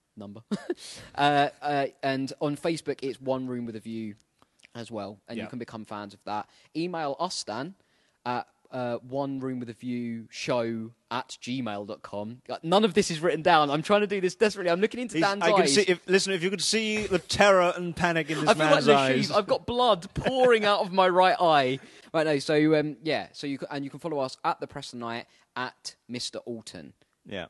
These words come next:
Speaker 1: If you wanna hear our ramblings
Speaker 2: Yeah.
Speaker 1: online,
Speaker 2: Yeah.
Speaker 1: which are also great.
Speaker 2: He is literally sweating like
Speaker 1: Oh,
Speaker 2: Michael
Speaker 1: God.
Speaker 2: Gove at a teacher's
Speaker 1: I
Speaker 2: meeting.
Speaker 1: feel like I've, <laughs> I feel like I've just run a marathon. My heart is beating. Uh,
Speaker 2: Yeah,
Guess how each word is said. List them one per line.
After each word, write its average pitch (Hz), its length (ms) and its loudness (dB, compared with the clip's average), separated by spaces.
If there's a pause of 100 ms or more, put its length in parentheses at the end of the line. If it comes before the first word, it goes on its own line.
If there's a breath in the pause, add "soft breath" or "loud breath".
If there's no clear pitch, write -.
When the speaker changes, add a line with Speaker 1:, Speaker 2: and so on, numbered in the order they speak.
Speaker 1:
If - 160 -16
you 110 80 -10
wanna 107 160 -12
hear 104 220 -10
our 98 140 -6
ramblings 85 600 -12
Speaker 2:
Yeah. 85 60 -16
Speaker 1:
online, 78 400 -14
Speaker 2:
Yeah. 82 260 -14
Speaker 1:
which 98 200 -16
are - 40 -18
also 90 220 -18
great. 57 220 -18 (220)
Speaker 2:
He 120 100 -8
is 123 160 -8
literally 127 300 -10
sweating 104 640 -10 (480)
like 98 200 -10
Speaker 1:
Oh, 101 60 -12
Speaker 2:
Michael 120 240 -6
Speaker 1:
God. 120 240 -2
Speaker 2:
Gove 107 240 -6
at 98 60 -12
a 104 40 -10
teacher's 101 380 -12
Speaker 1:
I 147 80 -8
Speaker 2:
meeting. 190 180 -2
Speaker 1:
feel 202 120 2
like 160 240 0
I've, 143 200 -6 (160)
<laughs> - 840 -4
I 175 80 0
feel 220 160 -2
like 190 160 -4
I've 143 120 -12
just 151 260 -10
run 147 160 -6
a 127 60 -8
marathon. 127 440 -10
My 110 100 -8
heart 151 460 -10
is 127 140 -18 (140)
beating. 143 560 -10 (400 loud breath)
Uh, 127 140 -4
Speaker 2:
Yeah, 120 160 -2